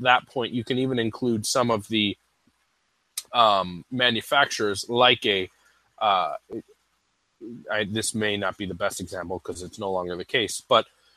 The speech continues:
like, uh, Sam Lucia being acquired or Lucia Tobacco being acquired distribution-wise by General Cigar, um,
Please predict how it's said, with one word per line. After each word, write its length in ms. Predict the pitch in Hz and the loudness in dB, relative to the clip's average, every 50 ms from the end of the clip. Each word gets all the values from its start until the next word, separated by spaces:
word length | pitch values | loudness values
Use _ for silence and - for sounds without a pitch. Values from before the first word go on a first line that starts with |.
| - _ | -14 _
like, 340 | - 135 147 147 156 143 - | 4 6 8 8 6 6 4
uh, 220 | 135 117 110 104 101 | 2 2 2 2 0
Sam 360 | - - - 131 120 113 107 | 0 2 4 4 4 4 2
Lucia 580 | 107 104 - - - 208 175 156 151 143 139 - 135 | 0 0 0 2 4 6 8 8 8 6 4 2 0
being 320 | 120 123 120 117 110 107 107 | 0 2 2 2 2 0 -2
acquired 340 | 104 - - 127 113 110 92 | -4 -2 0 2 2 2 2
or 180 | 82 107 104 | 0 0 0
Lucia 360 | 101 101 101 - - 120 104 | 0 0 -2 -2 -2 -2 -2
Tobacco 400 | - - 117 131 147 147 - 127 | -2 -2 0 0 0 2 2 0
being 240 | 107 107 110 104 104 | -2 -2 -2 -4 -4
acquired 600 | 98 - - - 127 113 107 107 104 101 95 90 - _ _ - 101 | -6 -8 -4 0 2 2 4 2 0 -2 -4 -6 -12 _ _ -16 -14
distribution-wise 880 | 98 95 - - 87 90 110 113 - - 104 95 92 92 90 95 95 - | -14 -14 -14 -14 -10 -8 -6 -6 -6 -8 -8 -6 -4 -4 -4 -4 -6 -8
by 400 | - - 92 92 92 92 92 92 | -4 0 0 0 0 0 -2 -6
General 320 | 95 98 104 92 92 90 | -6 -6 -6 -6 -6 -8
Cigar, 520 | - - - 110 139 170 165 139 123 120 - _ _ _ _ _ _ _ _ - | -8 -8 -4 4 6 8 10 10 8 6 2 _ _ _ _ _ _ _ _ 6
um, 500 | 131 - 117 110 104 98 95 92 87 | 8 8 8 8 6 4 0 -4 -10